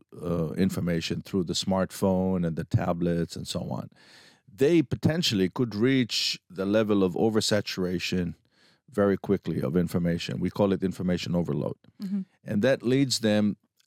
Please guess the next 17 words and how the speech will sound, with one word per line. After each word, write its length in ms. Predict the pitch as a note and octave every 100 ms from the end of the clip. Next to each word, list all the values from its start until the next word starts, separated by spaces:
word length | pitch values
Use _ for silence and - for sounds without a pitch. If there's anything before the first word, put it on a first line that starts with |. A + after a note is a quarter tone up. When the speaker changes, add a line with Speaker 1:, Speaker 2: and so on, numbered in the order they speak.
| _
Speaker 1:
to, 680 | - A2 G#2 G2+ G2 G2 - _ -
um, 320 | G2+ G2 F#2 -
adopt 680 | G2 F2+ B2+ G2+ E2 - -
a 160 | F#2+ F#2+
very, 720 | E2+ G#2+ A2 G#2+ G#2 G2 G2 _ _ _ _ _ -
um, 560 | F2+ F#2+ F#2 F#2 F2 -
black 480 | - G#2 A#2+ B2 C3
and 200 | G#2+ G#2
white 380 | G#2+ G#2+ -
picture 380 | - G#2 - G2+
of 160 | F2+ E2
reality, 640 | F2+ F2+ E2+ F#2+ - - _ _ _ _ -
either 320 | G2 G#2 F#2+
good 320 | F2+ G2 A2+ F#2+
versus 400 | G2 - G2+ -
evil 540 | D3 C3 A#2 A2 G#2+ _ _ _ _ _ _
or 800 | F2 F#2+ F#2+ F#2 E2+ E2+ D2+